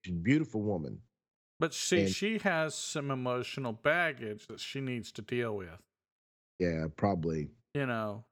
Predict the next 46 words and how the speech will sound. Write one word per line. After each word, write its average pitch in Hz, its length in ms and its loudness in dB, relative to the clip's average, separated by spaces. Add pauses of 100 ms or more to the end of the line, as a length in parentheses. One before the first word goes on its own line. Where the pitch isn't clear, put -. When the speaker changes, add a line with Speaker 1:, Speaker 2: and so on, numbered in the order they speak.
(520)
Speaker 1:
I 127 60 0 (180)
Speaker 2:
um, 104 60 -6
Speaker 1:
don't 123 200 4
know 127 60 -6
what 120 80 -10 (120)
that 107 160 4
is, 107 320 2
but 92 320 2 (180)
yeah. 87 280 0 (300)
Speaker 2:
But 233 160 2
I 226 60 2
mean, 214 140 0
she's, 175 280 -2
somebody 196 640 4
obviously 147 540 0
told 147 320 0
her 123 180 2
she - 180 -2
wasn't 120 380 -2
good 160 160 0
enough. 120 280 -4
Sort 190 200 4
of 170 60 2
like, 160 240 2
remember 156 380 2
you 139 180 0
had 139 200 2
that 123 180 2
one 131 200 0
friend 131 420 0 (440)
who 143 80 4
walked 135 400 2
in 143 160 2
and 131 140 -2
told 147 200 2
his 120 120 -4
girlfriend, 135 680 2 (580)
you 135 140 2
know, 135 480 0
"You're 151 200 4
an 147 100 2
ugly 143 420 2
whatever," 139 760 2
and 117 440 -4
Speaker 1:
Yeah. 143 240 4
Speaker 2:
yeah, 160 260 6